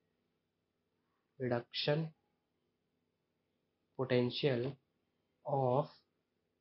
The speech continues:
N A plus, reduction potential of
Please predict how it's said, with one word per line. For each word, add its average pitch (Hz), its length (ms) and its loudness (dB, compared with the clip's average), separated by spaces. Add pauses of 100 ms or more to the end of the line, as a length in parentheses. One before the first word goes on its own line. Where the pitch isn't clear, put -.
(160)
N 151 200 6
A 165 100 10
plus, 143 440 0 (480)
reduction 151 400 4
potential 143 400 2
of 151 160 2